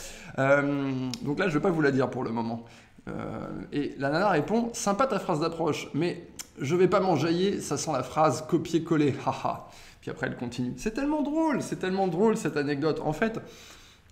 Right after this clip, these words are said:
les femmes ont tellement peu l'habitude d'avoir de belles phrases d'approche ou des phrases d'approche qui sont, voilà, un peu percutantes, un peu, un peu originales, un peu creusées. C'est tellement rare, en fait, que quand ça arrive, la première réflexion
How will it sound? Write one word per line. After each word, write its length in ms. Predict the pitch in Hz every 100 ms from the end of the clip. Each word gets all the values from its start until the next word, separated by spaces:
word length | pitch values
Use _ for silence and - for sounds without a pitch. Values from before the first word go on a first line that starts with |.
| -
les 120 | 156
femmes 220 | 156 208
ont 60 | 143
tellement 320 | 220 226 214
peu 220 | - 226
l'habitude 600 | 202 151 160 - 190 120 104 - - - - -
d'avoir 320 | 127 139 139
de 100 | 117
belles 240 | 113 180
phrases 320 | 185 - 151 120
d'approche 560 | - - 139 120 - - -
ou 240 | 127 120
des 120 | 123 123
phrases 180 | 123
d'approche 340 | 120 131 151 147
qui 120 | 120
sont, 400 | - 117 113 110 - - - -
voilà, 200 | 151 135
un 60 |
peu 120 | - 127
percutantes, 800 | 139 - - 131 165 170 165
un 60 | 123
peu, 380 | 113 135 135 120
un 100 | -
peu 120 | 117 147
originales, 540 | 143 147 151 165 160
un 60 | 127
peu 140 | 135
creusées. 360 | 131 147 147 247 - - - -
C'est 180 | - 160
tellement 440 | 214 214 208 -
rare, 500 | 127 113 175 277 185
en 80 | 156
fait, 420 | - 240 - - - -
que 100 | 135
quand 200 | 131 240
ça 280 | 240 180 160
arrive, 340 | 165 254 143 - - - _ -
la 100 | 123
première 340 | 120 226 254 220
réflexion 680 | 185 185 185 - 214 294